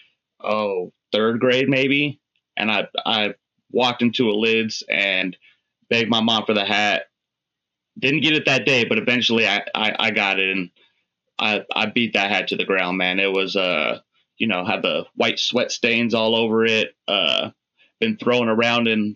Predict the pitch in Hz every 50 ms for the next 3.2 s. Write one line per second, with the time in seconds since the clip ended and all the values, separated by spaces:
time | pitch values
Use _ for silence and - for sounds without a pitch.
0 | - - 110 110 104 101 98 - - 120 113 104 117 123 123 131 123 - - 113
1 | 117 120 113 - 131 123 120 113 110 101 101 104 - 120 117 113 110 - 123 117
2 | 110 110 107 107 - - 110 110 110 110 104 104 101 98 98 98 95 104 98 90
3 | 90 92 -